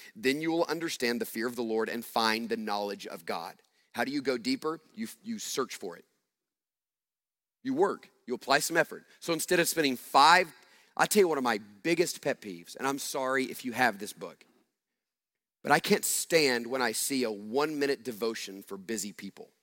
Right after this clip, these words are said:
Like, you go online, you go on Amazon, you look up one-minute devotions. What's that?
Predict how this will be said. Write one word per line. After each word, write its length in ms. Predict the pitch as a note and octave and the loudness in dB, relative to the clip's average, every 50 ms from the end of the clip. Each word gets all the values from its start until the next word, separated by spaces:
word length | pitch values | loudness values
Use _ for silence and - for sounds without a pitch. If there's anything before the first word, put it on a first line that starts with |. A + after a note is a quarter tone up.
| _ _ _ _ _ _ _ _ _ _ _ _ _ _ _ _ _ _ _ - | _ _ _ _ _ _ _ _ _ _ _ _ _ _ _ _ _ _ _ -4
Like, 200 | D3 C#3+ - E3+ | -4 -2 0 0
you 120 | A3 B3+ | 0 2
go 280 | B3 A3 A3 F#3+ E3+ D#3+ | 4 4 4 4 4 4
online, 440 | C3 C#3 C3+ C3 B2 A2+ G#2+ F#2+ F3 | 2 2 2 2 2 0 0 -2 -4
you 100 | A3 G#3+ | 0 4
go 180 | A#3 A3 F#3 | 6 6 8
on 80 | D#3 C#3+ | 8 6
Amazon, 360 | C3+ B2+ A#2+ G#2+ G2+ F2 D#2+ - - - - | 4 4 2 -2 -6 -10 -12 -18 -20 -16 -4
you 60 | - F#3 | 0 2
look 100 | F#3 - | 4 4
up 100 | D3+ A#2 | 4 2
one-minute 580 | A#2 B2 C#3 D#3 E3+ E3+ D#3 D3+ D3 C#3 A#2 G#2 | 2 -2 0 2 2 2 2 2 0 0 0 -2
devotions. 720 | B2 A2+ A#2 A#2 A2 G#2 - - E2+ - F#2 - - - - _ _ _ _ _ _ _ _ _ _ _ _ _ _ _ _ _ _ _ _ _ _ _ _ _ _ _ _ _ _ _ _ _ _ _ _ _ - | -4 -4 -4 -4 -4 -4 -6 -10 -12 -14 -16 -16 -16 -18 -20 _ _ _ _ _ _ _ _ _ _ _ _ _ _ _ _ _ _ _ _ _ _ _ _ _ _ _ _ _ _ _ _ _ _ _ _ _ -10
What's 200 | F#3+ A#3 A3 - | -8 -6 -4 -2
that? 340 | A#3 B3+ C#4+ - - - | 0 0 0 -2 -6 -8